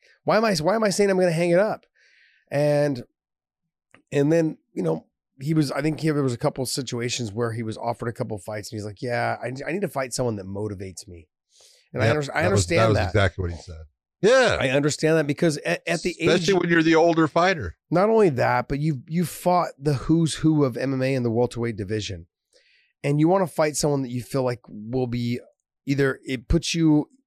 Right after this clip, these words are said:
Speaker 1: even higher above, or, or, okay, this is it.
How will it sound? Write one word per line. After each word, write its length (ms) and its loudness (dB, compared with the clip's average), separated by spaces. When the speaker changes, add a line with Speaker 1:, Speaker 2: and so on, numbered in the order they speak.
Speaker 1:
even 220 0
higher 420 -2
above, 440 -2
or, 300 2
or, 580 4
okay, 220 0
this 180 -4
is 160 -6
it. 160 -10